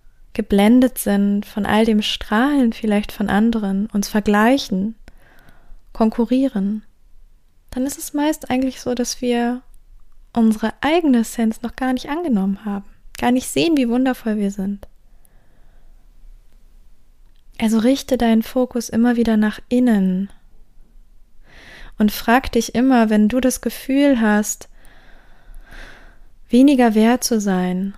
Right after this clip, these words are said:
oder das Gefühl hast, du bist geblendet oder du hast einen Anflug von Eifersucht oder Neid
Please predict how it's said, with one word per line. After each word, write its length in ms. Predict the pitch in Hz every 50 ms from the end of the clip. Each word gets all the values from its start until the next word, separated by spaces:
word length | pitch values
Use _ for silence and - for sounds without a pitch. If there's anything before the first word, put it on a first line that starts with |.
| - - - - - -
oder 120 | 208 202
das 160 | 202 202 -
Gefühl 360 | 226 208 - - 254 262 262 247
hast, 200 | 233 226 - -
du 40 | 208
bist 200 | 214 208 - -
geblendet 960 | 214 202 - 214 208 208 208 226 247 262 247 226 202 196 - - - - - - - _ _ _ - - - - - - - - - - - -
oder 480 | 202 196 202 202 202 202 202 202 202 196
du 160 | 202 202 196
hast 260 | 202 196 - - -
einen 140 | 214 202 196
Anflug 480 | 202 202 214 226 - - - 208 -
von 200 | - - 214 196
Eifersucht 640 | - - 196 220 254 - - 247 226 214 208 - -
oder 200 | 214 208 196 196
Neid 480 | 196 208 226 254 233 202 - - -